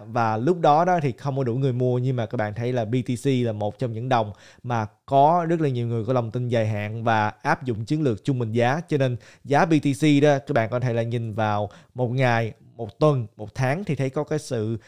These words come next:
dao động mạnh. Nhưng mà khi mà chúng ta nhìn xa hơn nữa đó, chúng ta nhìn cái quãng đường của B T C, các bạn mới thấy được là cái sự tăng trưởng của B T C thực sự là như thế nào. Đúng là có những cái đợt giá nó có thể là đi xuống sâu,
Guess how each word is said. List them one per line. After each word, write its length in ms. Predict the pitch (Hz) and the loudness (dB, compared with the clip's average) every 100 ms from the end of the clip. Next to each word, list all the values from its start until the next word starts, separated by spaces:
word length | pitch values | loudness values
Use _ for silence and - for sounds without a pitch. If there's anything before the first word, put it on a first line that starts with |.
| _ 127 | _ 0
dao 140 | 143 131 | 4 4
động 140 | 123 | 4
mạnh. 240 | 113 107 | 0 -2
Nhưng 160 | 123 139 | 0 0
mà 100 | 117 - | 0 -2
khi 160 | 147 | -2
mà 80 | 135 | 0
chúng 180 | 120 139 | -2 -2
ta 320 | 135 123 117 113 - _ | 0 2 0 -4 -12 _
nhìn 300 | 135 143 123 107 | -2 -2 -2 -6
xa 300 | - 147 151 | -4 2 4
hơn 220 | 151 147 | 4 2
nữa 220 | 123 110 | 2 0
đó, 120 | 131 147 | 2 0
chúng 160 | 151 151 | -2 0
ta 260 | 131 120 117 | 2 2 0
nhìn 420 | 120 123 113 107 135 _ | -2 -4 -4 -10 -14 _
cái 120 | - 139 | -2 0
quãng 280 | 123 117 | 2 2
đường 160 | 147 123 | 2 2
của 60 | 123 | 0
B 60 | |
T 120 | 131 127 - | 0 -2 -2
C, 140 | 123 | -4
các 60 | 127 | -2
bạn 180 | 104 107 | -4 -4
mới 100 | 120 | -6
thấy 180 | 143 | -4
được 160 | 147 107 | -2 -2
là 100 | 104 | -4
cái 140 | - | -4
sự 180 | 120 110 | -6 -6
tăng 260 | - 120 117 | -6 -6 -4
trưởng 180 | 110 107 | -6 -4
của 80 | |
B 80 | 123 123 | -4 -4
T 40 | 123 110 | -4 -4
C 20 | 127 117 104 _ _ _ | -2 -2 -4 _ _ _
thực 180 | 139 - | -6 -2
sự 240 | 127 110 | -2 0
là 80 | 120 | 0
như 140 | 120 | 0
thế 120 | 123 143 | 0 0
nào. 280 | 120 101 - _ | 0 -2 -8 _
Đúng 280 | - 156 190 | -2 0 4
là 100 | 220 | 4
có 280 | 131 139 151 | 4 2 2
những 320 | 156 113 120 | 2 -2 -2
cái 160 | 143 143 | 0 2
đợt 300 | 120 104 113 | 2 0 -2
giá 300 | 131 135 170 | 0 2 0
nó 120 | 156 | -2
có 140 | 143 | -2
thể 160 | 135 117 | -2 0
là 100 | 120 | -2
đi 120 | 117 | -2
xuống 160 | 113 139 | -4 -2
sâu, 320 | 139 123 117 | 2 4 2